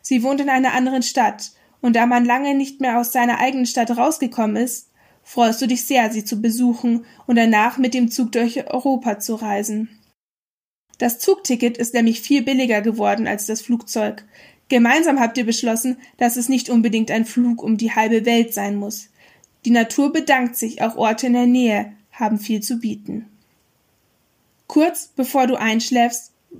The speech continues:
wandern deine Gedanken noch zu den Hauptberuflichen in dein-, deinem Jugendverband. Du hoffst sehr, dass alle Stellen erhalten bleiben, da sie alle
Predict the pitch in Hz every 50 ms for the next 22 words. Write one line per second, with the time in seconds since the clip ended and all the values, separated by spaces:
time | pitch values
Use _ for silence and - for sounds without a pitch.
0 | - _ - 240 233 233 240 240 247 240 233 233 247 240 233 254 233 254 233 233
1 | 233 - 262 254 247 - - 269 262 262 254 - 269 269 269 262 247 - 247 240
2 | 233 - 240 233 - 254 247 247 - 240 240 240 233 - - 240 226 240 254 269
3 | 285 262 233 214 208 208 - 214 - - 214 208 208 208 220 - - - _ _
4 | _ _ _ - - - _ _ - 277 262 269 277 277 269 - - - - 294
5 | 285 247 214 202 226 - - - _ _ - 233 233 - - - 262 269 269 269
6 | - - 269 247 247 247 247 247 233 247 254 247 233 240 226 214 226 214 208 202
7 | 208 214 214 220 - - - - _ _ _ - 240 233 226 247 254 - - -
8 | _ _ - 233 220 226 226 226 247 285